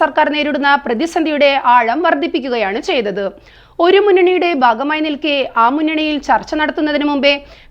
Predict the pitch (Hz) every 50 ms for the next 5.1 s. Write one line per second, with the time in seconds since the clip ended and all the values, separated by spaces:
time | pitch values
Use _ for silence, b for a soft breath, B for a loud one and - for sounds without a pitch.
0 | B 240 247 220 240 240 254 320 269 339 - - 330 311 277 311 311 311 302 302
1 | 294 277 285 330 294 285 285 277 262 - 247 226 226 247 262 277 285 285 294 233
2 | 208 220 220 208 226 320 349 - - 349 311 311 294 262 233 208 190 196 226 294
3 | 359 359 B B B B B - - 285 277 - - 285 269 262 269 269 - -
4 | 254 226 302 320 - 415 349 269 262 226 208 202 214 254 330 302 269 240 233 -
5 | 269 302